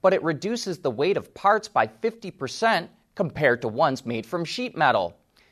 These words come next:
V W is currently making the A-pillar used in the T-Roc convertible with the new process,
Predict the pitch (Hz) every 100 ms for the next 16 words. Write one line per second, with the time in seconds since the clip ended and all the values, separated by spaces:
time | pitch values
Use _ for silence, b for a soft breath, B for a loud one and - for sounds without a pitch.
0 | b 123 151 139 139 139 110 - - 160
1 | 151 131 127 131 147 135 107 - 135 160
2 | - - 110 113 113 120 127 - 104 98
3 | - - 185 143 127 - 135 101 143 185
4 | 104 110 117 120 117 113 - 160 196 -
5 | - 90 123 -